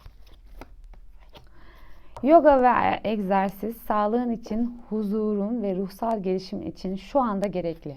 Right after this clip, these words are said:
Arkadaşlar meditasyon yapmanız, yoga yapmanız,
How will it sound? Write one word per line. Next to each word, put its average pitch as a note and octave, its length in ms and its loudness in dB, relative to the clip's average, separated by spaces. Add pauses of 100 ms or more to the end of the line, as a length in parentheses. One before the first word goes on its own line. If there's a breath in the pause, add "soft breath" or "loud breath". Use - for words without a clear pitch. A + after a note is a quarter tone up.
(120)
Arkadaşlar F#3 720 -6
meditasyon G#3 560 -6
yapmanız, G#3 560 -6 (440 loud breath)
yoga G#3+ 260 0
yapmanız, G#3 600 -4